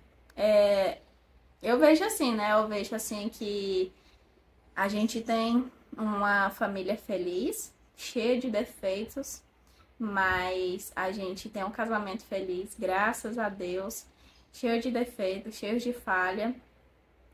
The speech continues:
mas que a gente luta todos os dias, né? A, a nossa luta constante é pela nossa família. A nossa luta não é por uma casa, por um carro, pelo, não, a nossa luta é pela nossa família todos os dias.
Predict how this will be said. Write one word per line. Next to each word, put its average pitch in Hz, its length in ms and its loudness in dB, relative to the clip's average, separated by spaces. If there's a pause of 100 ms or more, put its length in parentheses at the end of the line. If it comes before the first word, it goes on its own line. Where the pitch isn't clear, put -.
(120)
mas 202 540 2
que - 140 -6
a 202 100 4
gente 220 320 -4
luta 240 340 0
todos 247 300 -2
os 330 160 0
dias, 220 420 -4 (560)
né? 196 160 -6
A, 196 520 6
a 196 40 2
nossa 208 320 2
luta 233 300 0
constante 262 600 -2
é 285 40 -4
pela 277 260 2
nossa 269 280 0
família. 214 600 -4 (680)
A 190 260 4
nossa 190 280 0
luta 208 320 0
não 254 160 2
é 226 260 0
por 214 160 -2
uma 214 240 -2
casa, 233 680 2
por 214 220 -4
um 196 100 -4
carro, 190 840 2 (100)
pelo, 196 480 -4
não, 233 400 -2
a 202 80 2
nossa 208 320 -2
luta 233 300 -2
é - 20 -6
pela 247 260 0
nossa 277 300 0
família 226 500 -2
todos 247 400 -2
os 302 180 4
dias. 190 420 -4